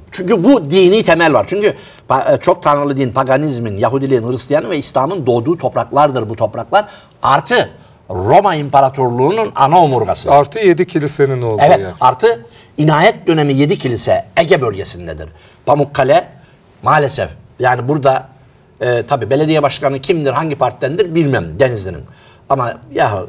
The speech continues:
Speaker 1: yapmayın, etmeyin. Gittiler, gittiler orayı, e,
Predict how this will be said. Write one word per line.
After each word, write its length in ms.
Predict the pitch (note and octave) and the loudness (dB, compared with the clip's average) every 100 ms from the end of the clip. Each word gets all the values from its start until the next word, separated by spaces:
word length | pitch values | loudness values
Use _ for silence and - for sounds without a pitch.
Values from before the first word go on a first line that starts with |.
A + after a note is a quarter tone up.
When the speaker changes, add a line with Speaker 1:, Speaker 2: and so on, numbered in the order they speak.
| - - | -8 0
Speaker 1:
yapmayın, 500 | G#3+ - A#2 F#2+ F#2 | 0 0 -10 -10 -2
etmeyin. 480 | G3 F#3+ A2+ D#2+ D2 - _ _ _ _ | -2 -2 -12 -12 -14 -20 _ _ _ _
Gittiler, 580 | - G#3+ - D#3 C3+ C3+ - _ - | -8 -2 0 4 4 2 -12 _ -10
gittiler 420 | F3 - D3 B2 - | -10 -2 -2 -2 0
orayı, 480 | D#3 C#3+ A#2 A#2+ - - - _ | 2 2 2 -4 -8 -18 -20 _
e, 100 | C#3 | -4